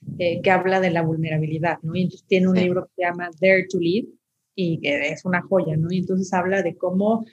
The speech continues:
Speaker 1: pues, si como líderes no nos permitimos demostrarle a nuestros equipos que somos personas y que estamos abiertos y que somos incluyentes, pues no esperemos que los equipos lo sean por sí mismos,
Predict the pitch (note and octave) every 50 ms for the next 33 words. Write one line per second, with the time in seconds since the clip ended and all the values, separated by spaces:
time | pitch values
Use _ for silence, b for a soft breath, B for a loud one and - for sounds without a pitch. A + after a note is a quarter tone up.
0 | B B B B - G3 F#3 - F3+ - - F3+ F3 F#3 F3+ G3 G3 G#3 G#3 G3+
1 | G3 G3 F#3 F#3+ F#3 F#3+ F#3+ G3 - G3 F3 E3+ E3 D#3+ - - - F#3 F#3 F3+
2 | F3+ F#3 F#3 F#3 F#3 F#3 F#3 - - _ b b b F#3+ F#3+ F#3 F3+ F3+ F3+ F3+
3 | - - - F#3 F3+ F#3 F#3 G3+ G3+ G3+ G3+ F#3+ F3+ E3+ E3+ - E3+ D#3 - E3
4 | D#3 D#3+ - F3+ F3+ - E3+ - E3+ E3+ F3+ F3+ - - F3 D#3+ D#3 - F3 E3
5 | D#3+ D#3 D#3+ - - D#3+ - E3 - F3+ E3+ F3 F3 - F3 D#3 E3 E3 D#3+ D#3
6 | D#3+ D#3+ - - _ - D#3+ E3 F3 F3+ F#3+ F#3 F#3+ E3 - E3+ D#3+ D#3 E3 D#3+
7 | D#3+ - F#3+ - _ - D#3+ E3+ F3 F3+ F3+ F3+ - - F#3+ F3 E3+ E3 F3 F3
8 | - E3+ D#3 D3 - - _ _ _ - D#3+ - D3 C#3+ - - D3+ D#3 D#3 -
9 | C#3+ - - - D#3+ D#3 D#3+ - - _ _